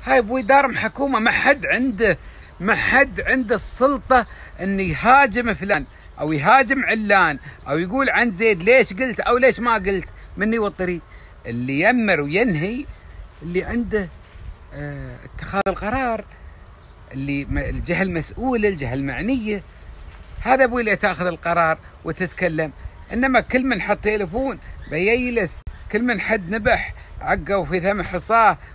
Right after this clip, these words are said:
ولا كل من حد قال لا إله إلا الله قالوا عليه غضب الله، ما يستوي. بتستوي اسمها الدنيا الغاب،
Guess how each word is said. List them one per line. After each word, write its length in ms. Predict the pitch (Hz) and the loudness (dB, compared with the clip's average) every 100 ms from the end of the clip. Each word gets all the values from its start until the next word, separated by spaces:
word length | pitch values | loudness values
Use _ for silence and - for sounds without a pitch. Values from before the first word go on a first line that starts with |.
| - | -8
ولا 160 | 165 170 | -2 -2
كل 200 | 196 208 | -2 -4
من 140 | 190 | -2
حد 240 | 202 175 | -2 2
قال 140 | 190 185 | 2 4
لا 160 | 180 | 2
إله 220 | 180 175 170 | 2 0 0
إلا 160 | 175 | -4
الله 360 | 170 202 226 170 - - 143 | -2 2 4 2 -2 -10 2
قالوا 220 | 170 180 | 4 4
عليه 260 | 143 202 196 | 2 0 0
غضب 360 | 175 196 190 | 0 0 2
الله، 280 | 185 185 196 - - - 247 | 0 -2 -4 -6 -10 -6 2
ما 180 | 320 | 2
يستوي. 540 | 262 214 - 240 240 - - - 175 | 4 0 -4 -4 -4 -8 -10 -12 -6
بتستوي 600 | 185 - - - 247 202 - - - - - 160 | -4 0 2 2 0 -6 -14 -16 -14 -14 -12 -10
اسمها 320 | - 214 214 | -4 0 0
الدنيا 380 | 156 202 208 190 | 0 0 2 2
الغاب، 320 | 160 190 | 4 4